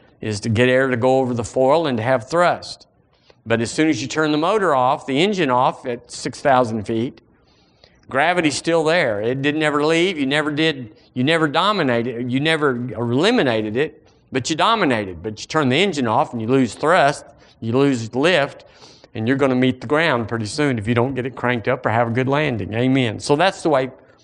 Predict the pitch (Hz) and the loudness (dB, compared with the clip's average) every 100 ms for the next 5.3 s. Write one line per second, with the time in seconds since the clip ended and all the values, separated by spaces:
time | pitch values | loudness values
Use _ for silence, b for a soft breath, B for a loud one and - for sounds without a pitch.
0 | - 160 170 147 139 131 - 208 196 127 | -6 -4 -2 -2 0 -2 -2 -2 -2 -6
1 | 101 127 113 156 190 196 196 190 190 135 | -6 -6 -4 -2 0 0 -2 0 0 0
2 | 123 B B B 117 143 180 165 165 165 | -4 B B B -2 2 2 2 2 2
3 | 143 143 139 196 147 120 110 113 131 - | 2 0 2 0 2 0 2 -2 -6 -16
4 | - 123 143 135 131 123 120 110 - 170 | -8 -2 0 2 0 0 -2 -6 -4 -2
5 | 143 107 - | -2 -4 -12